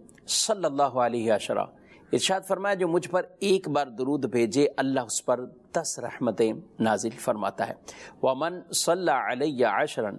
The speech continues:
صلی اللہ علیہ مئہ۔" اور جو مجھ پر دس بار درود بھیجے، اللہ اس پر سو رحمتیں نازل فرماتا ہے۔ "وَمَنْ صلی علی مئۃ۔" اور جو مجھ پر سو بار درود بھیجے، صلی اللہ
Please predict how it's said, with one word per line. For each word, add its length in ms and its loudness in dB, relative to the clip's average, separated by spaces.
صلی 340 0
اللہ 180 0
علیہ 500 0
مئہ۔" 240 0
اور 180 4
جو 260 2
مجھ 240 -2
پر 220 0
دس 400 -2
بار 180 0
درود 340 0
بھیجے، 440 0
اللہ 300 -4
اس 280 -2
پر 140 0
سو 480 4
رحمتیں 560 0
نازل 340 0
فرماتا 520 0
ہے۔ 60 -10
"وَمَنْ 260 2
صلی 380 0
علی 320 0
مئۃ۔" 380 -2
اور 180 2
جو 180 -4
مجھ 200 -2
پر 200 -2
سو 420 0
بار 340 2
درود 440 4
بھیجے، 460 2
صلی 360 0
اللہ 540 4